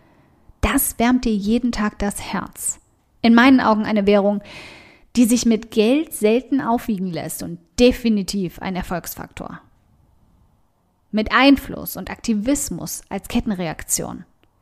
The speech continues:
Viele Frauen suchen mit der Selbstständigkeit nicht nur die Möglichkeit, erfolgreich viel Geld zu verdienen oder selbstbestimmter leben und arbeiten zu können,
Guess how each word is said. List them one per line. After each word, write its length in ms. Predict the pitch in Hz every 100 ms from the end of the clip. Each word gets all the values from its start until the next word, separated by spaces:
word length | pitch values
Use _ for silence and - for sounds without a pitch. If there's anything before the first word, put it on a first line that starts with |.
| - - - - -
Viele 300 | - 294 302
Frauen 400 | - 226 196 196
suchen 400 | 190 262 269 262
mit 100 | 254
der 140 | 226
Selbstständigkeit 640 | 202 196 - 185 - 190 190
nicht 240 | 226 -
nur 80 | 294
die 80 | 247
Möglichkeit, 480 | 226 214 202 196 180
erfolgreich 720 | 180 - 196 185 - 175 -
viel 240 | 190 180
Geld 320 | 175 302 359
zu 160 | - 180
verdienen 560 | 180 160 170 180 240 262
oder 500 | 196 190 202 196 170
selbstbestimmter 640 | 208 - - - 175 202
leben 380 | 214 226 240 233
und 160 | 220 349
arbeiten 400 | 381 277 220 185
zu 160 | 190
können, 460 | 175 170 190 285